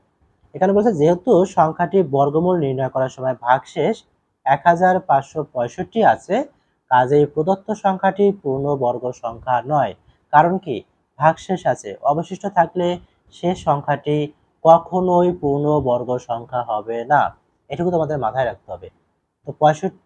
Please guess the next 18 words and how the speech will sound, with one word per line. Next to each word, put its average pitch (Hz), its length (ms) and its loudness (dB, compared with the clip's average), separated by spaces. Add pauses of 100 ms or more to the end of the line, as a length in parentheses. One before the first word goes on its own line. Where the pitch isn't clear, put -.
এক, 151 220 -2
আহ, 143 220 0
ছয় 165 220 0
লক্ষ 180 200 -2
একান্ন 156 320 -2
হাজার 156 320 -2
দুইশো 123 280 -8
এক 123 180 -4 (100)
এর 123 160 -10
সাথে 156 440 -6 (460)
কোনো 196 240 2
ক্ষুদ্রতম 165 360 -4
সংখ্যা 165 280 -4
যোগ 127 220 -8
করলে 151 200 -6
যোগফল 131 320 -8
পূর্ণবর্গ 131 380 -10
হবে, 135 260 -6